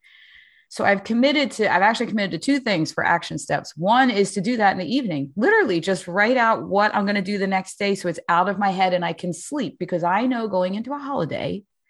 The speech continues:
I tend to cut back on exercise, sleep, and eat all kinds of crap.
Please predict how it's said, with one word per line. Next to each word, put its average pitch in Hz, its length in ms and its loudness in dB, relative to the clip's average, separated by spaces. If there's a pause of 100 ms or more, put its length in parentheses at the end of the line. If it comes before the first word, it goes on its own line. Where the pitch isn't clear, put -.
(580)
I 190 120 4
tend 220 360 0
to 233 140 -2
cut 214 320 -2
back 196 260 2
on 175 360 0
exercise, 277 840 -2 (320)
sleep, 254 520 -2 (640)
and 202 200 2
eat 269 280 0 (240)
all 214 140 6
kinds 214 220 2
of 220 60 2
crap. - 400 0